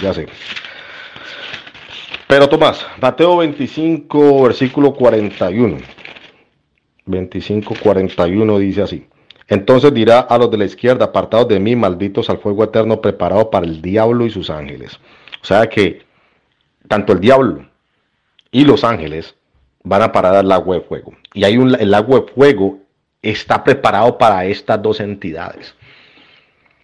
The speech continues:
Está preparado para estas dos entidades. ¿Cuándo preparó Dios el lago de fuego? Pues cuando Él invalidó prácticamente la palabra de Dios, porque para pecar se necesita invalidar la palabra de Dios.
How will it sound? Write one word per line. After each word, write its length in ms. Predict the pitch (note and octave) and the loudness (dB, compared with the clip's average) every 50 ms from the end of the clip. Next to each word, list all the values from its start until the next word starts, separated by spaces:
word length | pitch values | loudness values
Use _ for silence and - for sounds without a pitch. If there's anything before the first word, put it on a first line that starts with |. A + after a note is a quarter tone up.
| _ - | _ -10
Está 300 | - - - G2 F2+ - | -10 -6 -2 -4 -2 2
preparado 400 | - A#2 - G#2 F#2+ G#2+ G#2+ - | 0 0 2 2 2 2 2 2
para 100 | A2+ G2+ | -2 -2
estas 140 | - G#2+ G2+ | -2 -2 -2
dos 160 | G#2+ G#2 A2+ | -2 -2 -2
entidades. 720 | G#2+ G#2 - F#2 E2+ G2 A2+ G#2+ E2 C#2+ B1+ - - - | -4 -6 -6 -4 -2 0 0 0 -2 -4 -8 -14 -16 -12
¿Cuándo 400 | - - B2 C3+ C#3 C#3+ C#3+ C#3+ | -2 2 2 4 4 4 2 2
preparó 420 | - C#3 B2 - G#2 G2+ G#2 A2 A#2 | 2 2 0 2 2 2 4 4 2
Dios 220 | A#2+ A#2+ A2+ - | 2 0 0 -2
el 160 | A#2+ A#2 A2+ | -2 -2 0
lago 280 | A#2 A2+ G#2+ G#2 G#2+ G#2+ | 0 0 0 2 0 0
de 100 | G2 - | 0 0
fuego? 380 | - - A#2 C3+ C#3 - - - | -2 -2 -2 -2 -2 -2 -6 -10
Pues 140 | - - - | -10 -16 -10
cuando 380 | - E2+ E2 D#2 D2 C#2+ D2 | -10 -10 -8 -8 -10 -10 -4
Él 420 | D#2+ G2+ B2 A#2+ F#2+ F2 E2 - _ _ _ _ _ _ _ _ _ _ _ _ - | 0 2 2 2 2 0 -4 -10 _ _ _ _ _ _ _ _ _ _ _ _ -4
invalidó 800 | - A2+ A2+ G#2 F#2+ G2+ G2 G2+ G2+ G2 F2+ F2 F#2 G#2+ - - | -2 -2 -2 2 2 2 2 2 0 0 0 0 -2 -2 -2 -2
prácticamente 680 | - G2 - - - - G2 F2 E2+ D#2 - - G#2+ G#2 | -4 -4 -4 -4 -6 -6 -4 -4 -4 -8 -4 -4 -2 -2
la 160 | F2+ E2 - | -2 -4 -4
palabra 360 | E2+ D#2+ D2 C#2 D2+ D#2 E2+ | -6 -6 -6 -8 -8 -4 -4
de 120 | E2+ E2 | -4 -2
Dios, 320 | D#2+ E2+ A2+ C#3+ D#3+ D3 - | -2 -4 -6 -6 -6 -8 -8
porque 240 | - G2 - G2 F#2 | -10 -10 -6 -6 -4
para 260 | - G2 - - - | -4 -4 -4 -4 -8
pecar 300 | - - - - F2+ F2+ | -8 -10 -8 -8 -10 -8
se 120 | - A#2+ | -6 -4
necesita 380 | A2 G2+ F2+ E2 F2 - - G2 | -4 -2 -4 -4 -8 -6 -4 -4
invalidar 400 | G2+ F#2+ F#2+ F2 E2 D#2+ D2+ D#2 | -2 -2 -2 -2 -4 -4 -8 -8
la 160 | E2+ F2+ E2+ | -8 -10 -8
palabra 360 | - E2 D2 C#2+ D2 D#2 E2 | -8 -8 -8 -8 -10 -8 -8
de 80 | D2+ C#2+ | -8 -8
Dios. 320 | D#2+ D#2+ C#2 C#2 - - | -10 -10 -12 -12 -16 -20